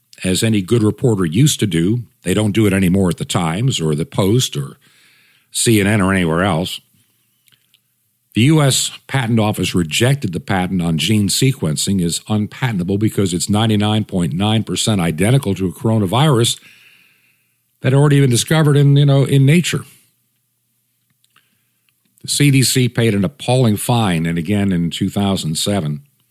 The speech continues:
to keep the application private. In other words, they had an appeal fine. They didn't want anybody to know. They ca-, they spent a lot of taxpayer money to keep everybody in the dark.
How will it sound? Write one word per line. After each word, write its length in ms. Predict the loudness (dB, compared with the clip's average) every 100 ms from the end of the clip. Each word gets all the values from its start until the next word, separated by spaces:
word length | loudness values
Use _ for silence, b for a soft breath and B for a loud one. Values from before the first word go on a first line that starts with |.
| _ _ _ _ _
to 80 | -16
keep 340 | -4 -2 -2 0
the 140 | 0
application 800 | 0 -2 -6 -4 -4 -2 -4 -4
private. 760 | -6 -8 -4 0 -2 -4 -12 -18
In 1160 | _ _ _ _ _ _ _ _ _ _ _ -4
other 60 |
words, 120 | -2 0
they 100 | -2
had 160 | -2
an 100 | -2
appeal 360 | -4 -2 0 0
fine. 320 | -4 -8 -4
They 120 | 0
didn't 200 | 4 4
want 220 | 6 4
anybody 380 | 4 4 2 2
to 120 | 0
know. 460 | 0 2 0 0 -6 -18 _ _ _ b b b b b b b -4
They 100 | -4
ca-, 200 | -2 0
they 120 | 0
spent 260 | 0 0
a 40 | 2
lot 240 | 2 2
of 80 | 0
taxpayer 600 | -2 0 0 0 0 2
money 280 | 2 2 0
to 100 | -2
keep 300 | -2 -2 2
everybody 440 | 2 4 2 2
in 100 | 2
the 60 | 0
dark. 340 | 0 0 -2